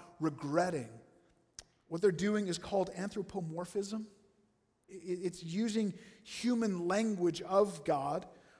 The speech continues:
trying to help us understand, uh, his heart. And we do the same thing when we speak of the hand of God or the eyes of God.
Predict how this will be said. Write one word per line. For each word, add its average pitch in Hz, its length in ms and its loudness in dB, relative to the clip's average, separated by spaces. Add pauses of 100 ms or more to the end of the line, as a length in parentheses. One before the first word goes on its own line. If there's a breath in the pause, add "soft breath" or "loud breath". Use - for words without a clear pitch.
(100)
trying 208 300 4
to 202 80 2
help 214 460 2
us 185 340 4 (300 loud breath)
understand, 190 1080 0 (380 loud breath)
uh, 165 220 -4
his 202 200 4
heart. 214 480 -2 (920)
And 196 240 -2
we 208 80 2
do 220 100 2
the 226 80 0
same 233 320 2
thing 220 200 2
when 214 100 2
we 208 80 2
speak 214 320 -4
of 190 100 4
the 185 80 4
hand 208 440 0
of 160 120 0
God 143 320 -2
or 156 140 -2
the 175 160 2 (260 loud breath)
eyes 190 440 4
of 139 160 -2
God. 127 360 -2